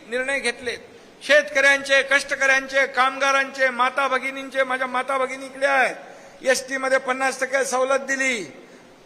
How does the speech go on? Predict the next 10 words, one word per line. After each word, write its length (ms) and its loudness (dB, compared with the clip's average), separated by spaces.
प्रवास 320 0
करताना. 380 -4
माहीत, 260 -4
आता 260 0
आमच्या 420 2
माता 300 -2
भगिनी 280 -4
म्हणतात, 500 4
"आपल्या 600 2
पतिराजाला, 840 2